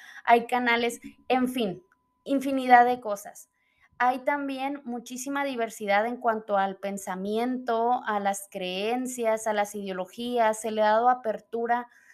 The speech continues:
a, a, a todo ello.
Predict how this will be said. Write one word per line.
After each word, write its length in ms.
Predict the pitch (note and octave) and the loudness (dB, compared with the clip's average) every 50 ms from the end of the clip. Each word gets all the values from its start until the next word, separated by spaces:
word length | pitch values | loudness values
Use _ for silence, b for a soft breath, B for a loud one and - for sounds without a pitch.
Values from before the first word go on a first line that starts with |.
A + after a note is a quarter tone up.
| b b b b | b b b b
a, 300 | - A3+ A3+ A3 G#3+ G#3 A3 - | 0 2 4 4 4 2 2 0
a, 600 | A3 G#3+ G#3+ G#3 G#3 G3+ G3+ G3 G3 F#3+ F#3+ - - | 0 2 2 2 2 2 2 2 2 0 0 -2 -2
a 180 | G#3 G#3+ G#3+ | -4 -4 -2
todo 300 | - A#3+ A#3+ B3+ C4 B3 | 0 0 2 2 2 2
ello. 440 | A#3+ A#3+ A#3+ A3 G#3 F#3 F3+ F3+ | 2 0 0 -2 -4 -6 -8 -10